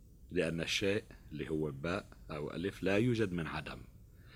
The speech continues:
فإذا فرضت أن شيئاً أوجد شيئاً فلا بد أن تفرض العلة متقدمة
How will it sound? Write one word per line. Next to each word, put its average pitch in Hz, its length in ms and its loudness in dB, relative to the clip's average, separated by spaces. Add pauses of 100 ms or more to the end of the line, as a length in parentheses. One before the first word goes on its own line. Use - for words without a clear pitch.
(280)
فإذا 104 420 8
فرضت 101 460 6
أن 92 360 4
شيئاً 87 760 4 (320)
أوجد 92 460 8
شيئاً 92 800 2 (320)
فلا 92 360 2
بد 90 360 0
أن 85 300 -2
تفرض 90 420 -2
العلة 85 640 0
متقدمة 95 1300 0